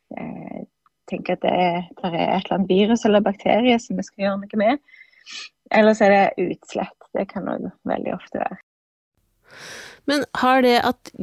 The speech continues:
Speaker 2: Google finnes gjort situasjonen
Speaker 1: Ja,
Speaker 2: verre,
Speaker 1: jeg, jeg
Speaker 2: tror du?
Speaker 1: tror både det at Google finnes, og det at vi, vi er blitt så usikre på å kunne ta avgjørelser selv, og stole på, ehm,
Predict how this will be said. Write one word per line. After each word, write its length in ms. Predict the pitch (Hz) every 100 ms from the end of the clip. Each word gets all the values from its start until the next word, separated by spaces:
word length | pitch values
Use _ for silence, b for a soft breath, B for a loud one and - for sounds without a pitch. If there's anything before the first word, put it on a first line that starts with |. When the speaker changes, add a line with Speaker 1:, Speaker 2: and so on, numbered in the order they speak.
| 190 190
Speaker 2:
Google 580 | 202 196 185 170 202 247
finnes 500 | - 208 185 208 - -
gjort 240 | 190 202 - _ _ _ - - _
situasjonen 720 | - 214 220 220 185 185 185
Speaker 1:
Ja, 220 | 170 160
Speaker 2:
verre, 180 | 160 247
Speaker 1:
jeg, 300 | 180 214 294
jeg 120 | 294
Speaker 2:
tror 180 | 262 285
du? 20 |
Speaker 1:
tror 640 | 359 285 277 269 240 240 214
både 380 | 233 165 247 269
det 80 | 254
at 160 | 214 -
Google 380 | 202 214 262 262
finnes, 340 | 269 254 240 208
og 120 | 202
det 140 | 208
at 320 | 202 202 - 208
vi, 220 | 208 202 202 196 - - - _ _ _ -
vi 180 | 208
er 80 | 196
blitt 240 | 208 202 -
så 80 |
usikre 640 | - 170 160 - 233 - 233
på 200 | - 202 202 - _ -
å 100 | 202
kunne 200 | - 202 202
ta 200 | - 196 -
avgjørelser 580 | - 214 220 196 - 196
selv, 400 | - - 277 247 B B B B B
og 120 | - 208
stole 400 | - 196 190 208
på, 160 | - 226 220 196 185 196
ehm, 480 | 196 190 190 190